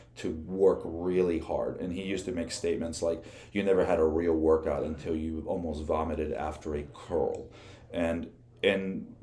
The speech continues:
th-, and now, uh, this is, like, extreme. It almost sounds like CrossFit here. The reality is, is that when you do high intensity training too,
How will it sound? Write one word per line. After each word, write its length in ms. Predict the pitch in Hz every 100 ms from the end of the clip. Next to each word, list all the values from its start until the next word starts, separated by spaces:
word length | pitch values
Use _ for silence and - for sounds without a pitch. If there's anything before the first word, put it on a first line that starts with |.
| 104
th-, 140 | 123
and 160 | 110 113
now, 280 | 113 110 104
uh, 60 |
this 180 | 104 107
is, 120 | 117
like, 140 | 110 90
extreme. 420 | - - 104 90
It 80 | 87
almost 200 | 92 87
sounds 200 | 92 85
like 140 | 78
CrossFit 460 | - 92 85 - -
here. 220 | 71 65 - - - -
The 120 | 104 104
reality 500 | 110 120 127 107 98
is, 160 | 92
is 160 | 90 85
that 260 | 87 82 95
when 180 | 95
you 120 | 98 107
do 200 | 104 92
high 220 | 107 117
intensity 460 | 101 95 82 78
training 420 | 78 - 73 69 71
too, 480 | - 123 82 80